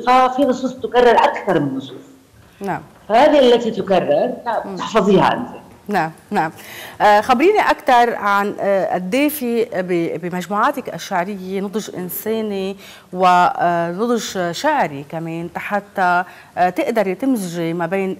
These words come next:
Speaker 2: الواقع وما بين الخيال. يعني حسب الشعر اللي سمعناه هلأ من شوي، هو واقع، آه، معاش، ولكن بنفس الوقت أنت هيك مزجتيه مع الخيال يلي حبيتي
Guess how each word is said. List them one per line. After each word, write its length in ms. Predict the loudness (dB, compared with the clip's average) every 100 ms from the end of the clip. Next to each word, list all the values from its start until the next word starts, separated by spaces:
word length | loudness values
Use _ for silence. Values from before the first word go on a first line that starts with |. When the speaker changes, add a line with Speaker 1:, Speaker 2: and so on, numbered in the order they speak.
| -6
Speaker 2:
الواقع 500 | -4 -2 -2 0 -4
وما 140 | -6
بين 200 | -6 -6
الخيال. 500 | -8 -8 -6 -4 -6
يعني 160 | -8 -6
حسب 340 | -2 -2 -2
الشعر 540 | -4 -8 -8 -6 -4 -4
اللي 100 | -6
سمعناه 440 | -8 -8 -6 -8 -8 -8
هلأ 260 | -6 -4 -4
من 100 | -6
شوي، 280 | -6 -6 -6 -12 -10 -4
هو 80 | 0
واقع، 640 | 2 4 4 4 0 0 -6
آه، 280 | -12 -12
معاش، 600 | -8 -2 0 2 0 -4 -2
ولكن 720 | 0 0 -2 -2 -4 -4 -6
بنفس 280 | -6 -6
الوقت 260 | -4 -4 -4
أنت 200 | -10 -10
هيك 180 | -12 -8
مزجتيه 440 | -8 -8 -10 -8
مع 180 | -8 -6
الخيال 480 | -8 -6 -2 0 -2 -8 -20 -10
يلي 200 | -6 -4
حبيتي 460 | -4 -6 -4 -4 -4